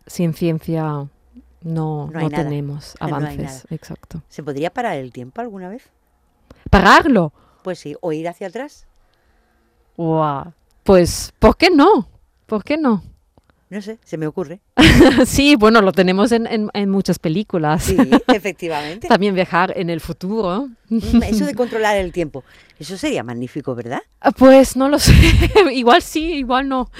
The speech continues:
Speaker 2: No lo
Speaker 1: Em,
Speaker 2: sé, ¿por qué no? Viajar hacia adelante o hacia atrás. Por cierto, ¿hay vida fuera de nuestro planeta?
Speaker 1: De nuestro planeta. Y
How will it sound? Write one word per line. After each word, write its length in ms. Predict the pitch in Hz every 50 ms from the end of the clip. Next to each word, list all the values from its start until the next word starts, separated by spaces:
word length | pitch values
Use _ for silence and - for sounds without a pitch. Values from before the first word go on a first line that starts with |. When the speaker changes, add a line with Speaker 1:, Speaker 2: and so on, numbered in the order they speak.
| 349 349 339 294 - _ _ -
Speaker 2:
No 320 | 214 190 190 190 190 185
lo 60 | 196 180
Speaker 1:
Em, 20 |
Speaker 2:
sé, 160 | 196 202 285 -
¿por 180 | _ 202 175
qué 120 | - - 196
no? 180 | 175 208 294 - _
Viajar 440 | - 165 175 185 175 170 170 165 160
hacia 380 | 156 156 - - 185 175 160 156
adelante 400 | 156 151 151 170 214 240 - 269
o 80 | 254
hacia 200 | 226 - - 160 143
atrás. 400 | - 170 175 185 240 _ _ _ _ _ _ _ _ _ _ _ _ _ _ _ _ _ _ -
Por 120 | 180 165
cierto, 340 | 147 196 202 170 202 170 - -
¿hay 140 | 202 247
vida 280 | 214 185 170 143 208 285
fuera 460 | - _ 143 135 135 139 135 139 143 _ _ _ _ _ _ _ _ _ _ _ _ _ _ _ _ _ _ _ _ _
de 180 | 151 147 160 147
nuestro 420 | 147 139 - - 143 131 131 127 120
planeta? 460 | - 110 101 104 127 147 - - - _ _ _ _ _ _ _ _ _ _ _ _
Speaker 1:
De 160 | - 180 202 180
nuestro 240 | 175 165 - -
planeta. 640 | 151 - 143 139 139 139 139 143 285 - 262 240 190
Y 140 | 156 127